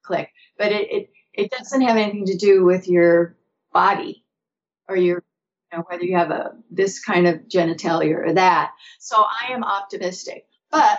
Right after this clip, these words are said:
one of the men in my book who started, is, is involved with the, called, um,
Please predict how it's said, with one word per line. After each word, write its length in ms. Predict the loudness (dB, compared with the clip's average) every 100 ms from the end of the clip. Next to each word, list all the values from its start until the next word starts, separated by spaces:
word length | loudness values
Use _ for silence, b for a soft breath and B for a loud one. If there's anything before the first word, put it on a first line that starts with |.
| -4
one 220 | -4 -4
of 120 | -4
the 80 | -6
men 400 | -4 -6 -8 -10 -12
in 220 | -10 -6
my 420 | -2 0 0 -4 -2
book 320 | 2 2 -2 -10
who 240 | -4 -2 -2
started, 680 | -4 -2 0 2 0 -2 _ _
is, 160 | -8 0
is 240 | 0 0
involved 400 | 2 4 4 2
with 180 | _ -12
the, 60 | _ _ _ -6
called, 320 | -4 -2 -6 _ b b _
um, 460 | -2 0 0 -2